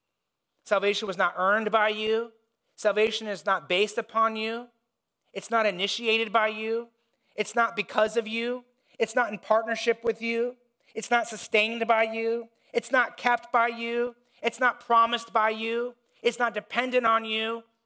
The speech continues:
Because if it was, then you should receive the glory. No, salvation is all of God. And so therefore, only God should receive the glory.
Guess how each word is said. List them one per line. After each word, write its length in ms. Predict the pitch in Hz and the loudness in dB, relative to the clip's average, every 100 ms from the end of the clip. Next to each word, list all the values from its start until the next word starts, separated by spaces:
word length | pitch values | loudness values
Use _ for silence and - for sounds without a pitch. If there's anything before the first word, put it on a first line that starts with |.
| _ _ _ _ _ _ | _ _ _ _ _ _
Because 280 | 190 226 214 | 0 2 2
if 100 | 247 | 0
it 120 | 226 | 2
was, 680 | 226 208 180 170 160 - - _ - | 4 4 2 -2 -6 -12 -14 _ -6
then 120 | 175 | -4
you 240 | 185 214 | -2 -4
should 220 | 214 208 | -4 -8
receive 540 | 185 175 190 175 160 156 _ _ _ | -10 -8 -8 -6 -8 -10 _ _ _
the 60 | 175 | -8
glory. 500 | 185 190 165 135 120 _ _ _ _ _ _ _ _ _ _ _ _ _ _ _ | 0 2 2 -2 -14 _ _ _ _ _ _ _ _ _ _ _ _ _ _ _
No, 140 | 143 | -8
salvation 680 | 143 160 156 175 - 151 135 131 _ _ _ _ _ _ _ _ | -2 0 0 -2 -4 -12 -18 _ _ _ _ _ _ _ _ _
is 120 | 151 - | -16 -6
all 220 | 151 147 | -4 -4
of 100 | 139 | -2
God. 420 | 151 139 117 117 _ _ _ _ _ _ _ | 2 2 0 -10 _ _ _ _ _ _ _
And 100 | 135 | -10
so 100 | 147 | -2
therefore, 600 | 156 156 147 131 123 120 _ _ _ _ _ - | 0 -2 -6 -6 -8 -12 _ _ _ _ _ -18
only 200 | 156 156 | -14 -10
God 380 | 147 131 113 107 _ _ | -2 -2 -4 -12 _ _
should 200 | - 135 | -20 -18
receive 380 | 123 127 101 _ _ _ _ | -18 -18 -20 _ _ _ _
the 60 | 123 | -18
glory. 340 | 117 95 _ | -18 -18 _